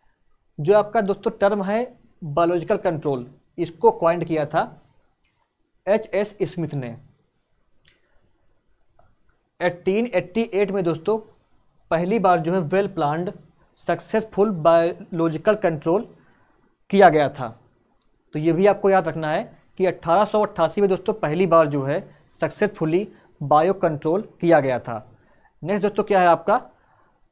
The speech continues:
एटीन नाइंटी एट में दोस्तों क्या हुआ था, भारत में दोस्तों पहली बार कोई नेचुरल एनिमी जो है, को जो है किया गया था इंट्रोड्यूस। भारत में कोई नेचुरल एनिमी पहली बार कब आया था,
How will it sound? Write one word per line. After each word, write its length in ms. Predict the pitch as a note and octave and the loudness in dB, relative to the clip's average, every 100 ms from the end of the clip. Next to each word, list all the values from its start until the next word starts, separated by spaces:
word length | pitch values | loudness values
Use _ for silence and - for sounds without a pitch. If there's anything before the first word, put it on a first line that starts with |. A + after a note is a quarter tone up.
| _ - | _ -6
एटीन 440 | E3+ - F#3 A3 | -6 -2 0 0
नाइंटी 440 | F#3+ F3 E3+ G#3 F3+ | 0 -2 -2 -4 -2
एट 160 | F3+ F3 | -2 0
में 120 | F3+ | -2
दोस्तों 200 | E3+ F3 | -4 -4
क्या 140 | E3+ | -2
हुआ 200 | D3 C#3+ | 0 -2
था, 340 | C#3+ G#3 - _ _ _ D3 | -2 -4 -6 _ _ _ -10
भारत 380 | D3+ E3 G#3+ A3 | 0 2 2 0
में 80 | G#3 | -2
दोस्तों 200 | G3+ G#3+ | -2 -4
पहली 360 | E3+ D#3+ G3 | -4 -2 -2
बार 380 | D#3 D#3 G#3+ - _ _ - | 2 0 0 -6 _ _ -4
कोई 200 | F3+ A3 | 0 2
नेचुरल 440 | F#3 F3 E3+ G#3 G#3+ | 0 -2 -2 -2 -2
एनिमी 400 | F3+ E3+ G3+ G#3 - _ _ _ E3 | -4 -2 -2 -4 -12 _ _ _ -4
जो 160 | E3 | -4
है, 60 | F3 | -4
को 280 | - F#3+ F#3 | -2 0 0
जो 120 | D#3 | 0
है 320 | F3 A#3 - | -2 -4 -2
किया 140 | F3 E3+ | 0 2
गया 140 | E3 | 2
था 140 | F3+ G#3+ | 0 -2
इंट्रोड्यूस। 540 | F3 D3 D#3 C#3 C#3 - _ _ _ _ _ C#3+ | -2 -2 -2 -2 -6 -14 _ _ _ _ _ 0
भारत 260 | D#3 G3 G#3 | 2 4 2
में 100 | G#3 | -2
कोई 200 | G#3 G#3 | 0 0
नेचुरल 260 | F#3 G3 G3 | 0 -2 -2
एनिमी 220 | E3 F#3 | -2 -2
पहली 200 | F#3 F#3 | 0 2
बार 120 | F#3 | 2
कब 220 | F3+ F3 E3 | 4 2 4
आया 180 | D#3+ | 2
था, 320 | D3 A#3+ - | 2 0 -2